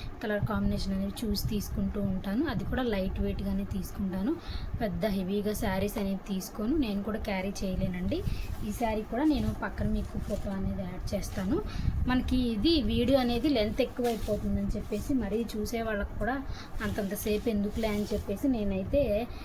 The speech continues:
ఇవి పార్ట్ టూలో బ్లౌజెస్గా, వీటికి బ్లౌజెస్ అనేవి పార్ట్ టూలో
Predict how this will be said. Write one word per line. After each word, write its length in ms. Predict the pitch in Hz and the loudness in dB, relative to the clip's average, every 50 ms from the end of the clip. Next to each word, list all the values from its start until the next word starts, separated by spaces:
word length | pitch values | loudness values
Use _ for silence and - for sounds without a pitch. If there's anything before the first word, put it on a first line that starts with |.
| - - - - - | -10 -8 -4 -2 -2
ఇవి 220 | 208 208 214 214 - - | 0 0 -2 -2 -2 2
పార్ట్ 300 | 233 214 214 220 - - - - | 2 4 4 2 0 -2 -4 -2
టూలో 260 | 240 226 220 247 277 240 220 | -2 2 4 4 4 4 4
బ్లౌజెస్గా, 560 | 226 208 202 196 220 220 - - 247 220 214 214 208 202 | 2 2 2 0 0 -2 -2 -2 -2 0 0 0 0 0
వీటికి 240 | 214 196 - - 240 | 0 -2 -2 -2 -2
బ్లౌజెస్ 460 | 202 190 202 202 202 208 214 208 - | 0 0 2 2 2 0 0 -2 -2
అనేవి 260 | 214 208 208 233 320 | -2 -2 0 0 -2
పార్ట్ 320 | - - 269 - 208 - - - | 0 0 0 0 -2 -2 -4 -4
టూలో 120 | 220 202 | -2 -2